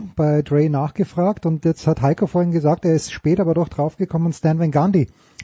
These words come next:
zu folgen, der, äh, auch sich zu politischen Dingen äußert. Äh, wir haben über Mark Cuban gesprochen. Wer ist denn aus deiner Sicht, äh, Steve Kerr? Natürlich müssen wir auch nicht drüber reden und Greg Popovich, aber gibt's denn irgendeinen Must-Follow, der so ein bisschen unter dem Radar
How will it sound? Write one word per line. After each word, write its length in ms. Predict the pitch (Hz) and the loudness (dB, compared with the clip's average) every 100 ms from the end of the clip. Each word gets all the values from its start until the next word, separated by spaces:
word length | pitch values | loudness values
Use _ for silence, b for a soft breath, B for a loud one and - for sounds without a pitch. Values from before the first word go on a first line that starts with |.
| B | B
zu 140 | - | -4
folgen, 440 | 143 139 151 220 190 | 0 2 2 2 2
der, 720 | 165 156 151 156 170 156 151 | 4 4 2 0 -2 -2 -2
äh, 320 | - - - 165 | -6 -20 -6 -2
auch 120 | 160 | -2
sich 260 | - 185 - | 0 -2 -2
zu 120 | 180 | -4
politischen 500 | - 208 190 165 143 | 0 0 0 -2 0
Dingen 260 | 147 156 | 2 2
äußert. 560 | 160 139 156 - 208 - | 2 0 0 0 0 0
Äh, 160 | 165 156 | 0 2
wir 80 | |
haben 120 | 160 170 | 2 2
über 160 | 160 | 0
Mark 260 | 147 147 - | 0 -2 -2
Cuban 280 | 165 190 196 | 0 0 0
gesprochen. 540 | 190 - 170 190 208 B B B B B B 190 | -2 -2 0 0 -2 B B B B B B -2
Wer 220 | 139 202 | 0 2
ist 220 | 190 - | 2 2
denn 220 | 180 190 | 2 2
aus 120 | 165 | 0
deiner 240 | - 156 190 | 2 2 2
Sicht, 280 | 175 - 175 | 0 -2 -2
äh, 260 | 165 160 | 0 0
Steve 240 | - 170 - | 0 -2 0
Kerr? 320 | 147 170 214 | 2 2 2
Natürlich 360 | 175 175 185 180 | -2 0 2 2
müssen 180 | 175 160 | 0 0
wir 80 | 147 | 0
auch 80 | |
nicht 160 | 180 - | 0 0
drüber 220 | 190 180 | 0 0
reden 200 | 170 190 | 0 0
und 80 | 165 | 0
Greg 180 | 156 - | -2 -2
Popovich, 480 | 160 202 185 180 165 | -4 0 0 0 0
aber 240 | 165 165 | 0 0
gibt's 240 | 147 - | -2 -6
denn 120 | 196 196 | -2 2
irgendeinen 360 | 196 185 170 | 2 2 2
Must-Follow, 580 | 143 - - 180 185 190 | 2 -2 -2 0 2 2
der 300 | 170 170 165 | 2 2 2
so 80 | 170 | 0
ein 60 | |
bisschen 360 | 196 180 196 175 B B B B - | -2 0 2 0 B B B B -2
unter 200 | 180 175 | 0 2
dem 160 | 165 | 2
Radar 540 | 147 147 147 170 151 | 2 2 2 2 0